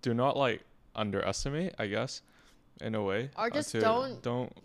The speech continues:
Speaker 2: listen to what everyone say and just
Speaker 1: Yeah.
Speaker 2: think that that's it, you know?
Speaker 1: Mm-hmm, mm-hmm.
Speaker 2: Um,
Speaker 1: Until you do the real
Speaker 2: people,
Speaker 1: thing, that's
Speaker 2: people
Speaker 1: how you
Speaker 2: tend to,
Speaker 1: real
Speaker 2: I don't know why, but pe-, people tend to phrase corporate life as, like, really terrible,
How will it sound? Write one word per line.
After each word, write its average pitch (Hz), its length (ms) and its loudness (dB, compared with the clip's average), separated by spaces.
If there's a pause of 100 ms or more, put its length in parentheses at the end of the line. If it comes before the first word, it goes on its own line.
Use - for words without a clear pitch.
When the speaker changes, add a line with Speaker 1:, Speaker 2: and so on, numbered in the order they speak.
Speaker 2:
listen 220 320 -6
to 208 100 -6
what 185 160 -2
everyone 170 300 -8
say 170 260 -8
and 165 160 -12
just 165 120 -10
Speaker 1:
Yeah. 113 120 -4
Speaker 2:
think 180 180 -10
that 170 220 -2 (220)
that's 165 220 -2
it, 139 200 -6 (100)
you 190 120 -6
know? 175 180 -4
Speaker 1:
Mm-hmm, 117 360 -4
mm-hmm. - 640 -8
Speaker 2:
Um, 180 220 -4
Speaker 1:
Until 123 220 6
you 143 140 8
do 127 140 4
the 120 120 6
real 101 180 2
Speaker 2:
people, 107 220 8
Speaker 1:
thing, - 80 8
that's 104 160 4
Speaker 2:
people 110 180 4
Speaker 1:
how 101 60 6
you 98 60 0
Speaker 2:
tend 95 260 2
to, - 100 0
Speaker 1:
real 247 120 2
Speaker 2:
I 226 80 -2
don't 349 120 -4
know 302 120 -2
why, 185 220 0
but 165 140 -10
pe-, 233 220 -12 (200)
people 311 220 -2
tend 302 180 -10
to 233 80 -6
phrase 202 440 -2
corporate 196 300 -8
life 175 180 -6
as, 160 120 -12
like, 156 120 -10 (160)
really 165 320 -6
terrible, 165 500 -12